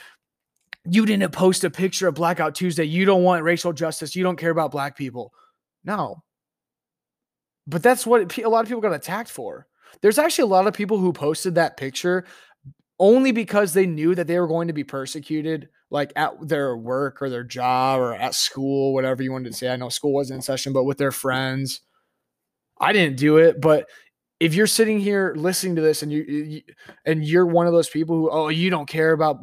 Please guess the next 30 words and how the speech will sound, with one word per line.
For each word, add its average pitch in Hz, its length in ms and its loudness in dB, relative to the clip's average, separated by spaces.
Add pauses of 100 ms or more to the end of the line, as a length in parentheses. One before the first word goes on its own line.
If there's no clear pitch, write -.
(120)
the, 156 280 0
the 151 120 -2
Black 151 260 0
Lives 151 160 -2
Matter 147 240 -2
movement 139 460 -6 (1400)
'cause 175 120 2
you 180 80 4
didn't 175 160 4
post 175 200 2
this 147 100 -6
picture 156 300 0
and 151 100 0
then 143 80 -4
forget 131 300 -6
about 127 280 -4
it, 127 160 0 (1000)
that 185 240 4
is 190 220 4
attaining 170 640 0
righteousness 135 720 -8 (180)
to 170 80 -2
something 190 440 2
that 139 220 2
righteousness 175 540 -2
should 175 360 -4
not 151 280 -6
be 143 180 -6
attained 127 600 -10 (280)
to. 117 440 -2